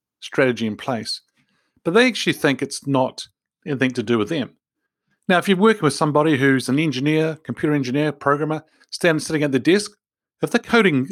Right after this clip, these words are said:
uh, all day, how does their job actually relate to the strategy of the organization? If you're in hospitality and you've got somebody serving customers and things like that,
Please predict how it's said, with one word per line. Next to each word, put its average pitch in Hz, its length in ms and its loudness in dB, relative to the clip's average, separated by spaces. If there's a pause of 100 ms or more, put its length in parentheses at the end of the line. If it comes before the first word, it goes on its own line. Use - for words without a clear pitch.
uh, 156 140 0
all 147 200 2
day, 135 460 0 (220)
how 220 160 0
does 151 180 0
their 180 160 4
job 120 480 2 (440)
actually 151 360 0
relate 123 500 2 (100)
to 131 120 -6
the 117 80 -4
strategy 120 380 0
of 107 60 -4
the 113 80 -2
organization? 107 680 -2 (920)
If 147 120 2
you're 156 100 6
in 139 60 2
hospitality 185 880 0 (240)
and 143 180 2
you've 127 120 0
got 151 160 0
somebody 139 260 0
serving 156 380 2
customers 151 500 -2
and 131 100 -4
things 139 220 -2
like 135 100 2
that, 170 240 0